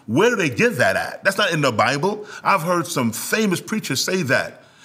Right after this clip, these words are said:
because they're more, uh, taught from their denominational theology than what the Bible actually says.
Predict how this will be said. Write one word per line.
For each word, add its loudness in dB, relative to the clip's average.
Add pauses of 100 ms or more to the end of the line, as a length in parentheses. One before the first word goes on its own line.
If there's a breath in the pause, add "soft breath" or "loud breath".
(160 loud breath)
because 2 (200 loud breath)
they're 0
more, 0 (300 loud breath)
uh, 2
taught 0 (280 soft breath)
from 0
their 2
denominational 0 (140)
theology 2 (180 loud breath)
than -2
what -4
the 0
Bible -2
actually -4
says. -4